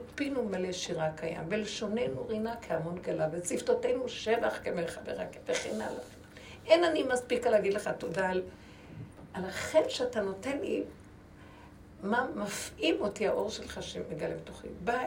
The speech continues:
איזה ענן, וטרח, מפיל את הכל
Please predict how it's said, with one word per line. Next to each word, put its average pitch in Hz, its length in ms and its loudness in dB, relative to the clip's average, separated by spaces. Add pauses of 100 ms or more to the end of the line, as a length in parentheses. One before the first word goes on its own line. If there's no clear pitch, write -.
איזה 170 400 2
ענן, 147 420 2 (680)
וטרח, - 1500 -2 (140)
מפיל 196 300 -4
את 165 160 -2
הכל 190 300 -2